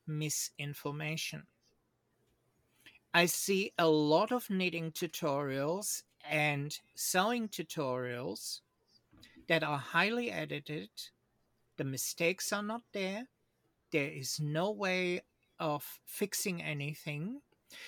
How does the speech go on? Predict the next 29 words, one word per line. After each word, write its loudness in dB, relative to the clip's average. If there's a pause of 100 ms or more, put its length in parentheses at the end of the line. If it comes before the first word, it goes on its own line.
(160)
Mistakes 0
are -2
being 0
hidden, -4 (1120)
even 4
though 4
they're 2
made -2
on -6
camera. -6 (2500)
And 6 (200)
I, 4 (120)
I 2
don't -2
get -2
it. -6
I -6
mean, -4
i-, 4 (140)
if -2
you 2
want -2 (120)
to -2 (280)
teach -2
other -2
people, -2 (1300)
show -2
them -4
how -4